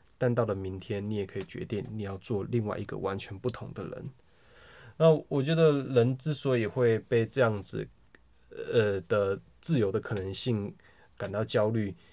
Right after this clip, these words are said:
其实是因为人常常有一种惰性，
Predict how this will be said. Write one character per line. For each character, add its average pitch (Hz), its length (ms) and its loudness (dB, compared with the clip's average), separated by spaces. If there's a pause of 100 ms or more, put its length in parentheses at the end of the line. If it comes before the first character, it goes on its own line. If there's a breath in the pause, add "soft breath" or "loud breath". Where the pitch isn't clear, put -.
(160 soft breath)
其 - 220 -2
实 123 100 2
是 135 200 -2
因 123 260 0
为 110 340 6 (1120 loud breath)
人 107 300 -2
常 110 260 -6
常 101 300 -2 (800)
有 117 80 -4
一 117 40 -2
种 104 200 -4
惰 110 220 2
性， 107 360 -4